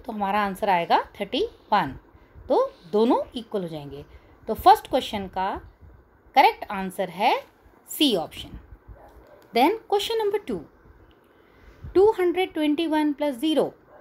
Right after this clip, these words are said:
टू हंड्रेड ट्वेंटी वन में ज़ीरो ऐड करेंगे तो हमें कौन सा नंबर मिलेगा? किसी भी नंबर में जब ज़ीरो ऐड होता है तो वो नंबर सेम वैसे ही रहता है।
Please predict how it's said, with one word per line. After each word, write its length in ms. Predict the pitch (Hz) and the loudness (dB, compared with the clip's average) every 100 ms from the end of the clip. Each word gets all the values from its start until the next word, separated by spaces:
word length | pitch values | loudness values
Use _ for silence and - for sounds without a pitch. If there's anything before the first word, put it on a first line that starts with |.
| - _ _ _ - | -20 _ _ _ 0
टू 100 | 453 | 0
हंड्रेड 340 | 440 359 339 | 0 -2 -2
ट्वेंटी 280 | 269 247 262 | -2 -4 -2
वन 160 | 233 196 | -4 -4
में 260 | 190 196 | -4 -6
ज़ीरो 260 | 180 302 403 | -2 2 4
ऐड 200 | 294 220 | 2 0
करेंगे 460 | 208 180 170 175 226 | -4 -6 -8 -6 -4
तो 120 | 294 | -2
हमें 200 | 269 269 | -2 -2
कौन 220 | 277 311 | 0 0
सा 100 | 302 | 0
नंबर 240 | 277 208 170 | -2 -2 -6
मिलेगा? 420 | 151 139 131 - _ _ _ _ - - | -8 -12 -14 -20 _ _ _ _ -16 -12
किसी 200 | 220 262 | -4 2
भी 100 | 294 | 4
नंबर 280 | 285 269 | 4 4
में 160 | 277 277 | 2 0
जब 140 | 262 202 | -2 -2
ज़ीरो 240 | 196 226 | -4 0
ऐड 180 | 233 240 | 0 -2
होता 200 | 226 254 | -2 -2
है 80 | 262 | 0
तो 280 | 359 539 - _ - | -2 -4 -8 _ -12
वो 180 | 226 | -4
नंबर 380 | 254 254 262 539 - | 0 0 0 -2 -6
सेम 260 | - 262 | -2 0
वैसे 240 | 220 185 190 | 2 0 -4
ही 60 | |
रहता 260 | 156 139 - | -8 -10 -16
है। 80 | - | -20